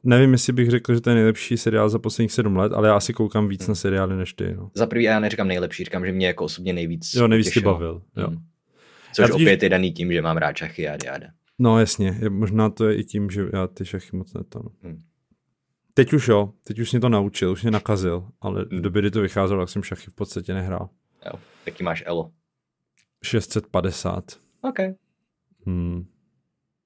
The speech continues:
Speaker 1: No, pak tady Jakub píše, že Brumbál je jediný, kdo se dokáže přemisťovat po Bradavicích. A to si myslím, že není pravda. T-, eh, on tady píše, díky šestému dílu víme.
Speaker 2: Mhm.
Speaker 1: Podle mě,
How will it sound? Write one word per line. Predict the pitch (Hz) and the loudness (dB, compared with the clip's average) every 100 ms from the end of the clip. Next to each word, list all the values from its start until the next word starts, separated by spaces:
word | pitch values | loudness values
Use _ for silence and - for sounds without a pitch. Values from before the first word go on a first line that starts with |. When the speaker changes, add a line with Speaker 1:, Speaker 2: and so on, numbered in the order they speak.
| _ - - - - | _ -20 -20 -18 0
Speaker 1:
No, | 143 107 - _ _ _ _ _ _ _ _ - - - | 4 4 2 _ _ _ _ _ _ _ _ -18 -10 2
pak | 131 | 2
tady | - 156 | 6 8
Jakub | 135 - 143 - | 6 6 0 2
píše, | 131 - 90 90 110 _ _ _ _ - | 2 2 0 0 -6 _ _ _ _ -4
že | 104 | -2
Brumbál | 101 113 123 143 | 2 4 6 6
je | 156 | 6
jediný, | 131 104 110 98 92 | 4 4 2 4 0
kdo | 98 104 | -2 -2
se | 127 | -2
dokáže | 113 117 117 | 0 2 2
přemisťovat | 120 117 110 - 117 117 | 2 0 0 0 0 0
po | 107 | 2
Bradavicích. | 104 98 87 87 - 95 - _ - | 2 2 0 -4 -8 -12 -14 _ -14
A | 101 | -6
to | 107 | -4
si | 120 | -2
myslím, | 101 117 | 2 4
že | |
není | 110 107 | 4 2
pravda. | 101 92 87 80 _ _ _ _ _ _ _ _ _ _ - | 2 0 -2 -8 _ _ _ _ _ _ _ _ _ _ -2
T-, | 123 | 6
eh, | 117 | 6
on | 113 117 | 6 4
tady | 131 | 2
píše, | 123 120 - 127 123 120 123 123 | 2 -2 0 4 4 4 4 2
díky | 110 113 117 127 | 0 -4 -2 0
šestému | 123 - 123 123 | 0 2 4 4
dílu | 101 107 113 98 | 4 4 4 4
víme. | 101 98 82 - _ _ _ _ - | 0 -2 -2 -8 _ _ _ _ -12
Speaker 2:
Mhm. | 95 87 76 | -10 -6 2
Speaker 1:
Podle | 117 131 | 4 6
mě, | 135 135 131 | 4 4 4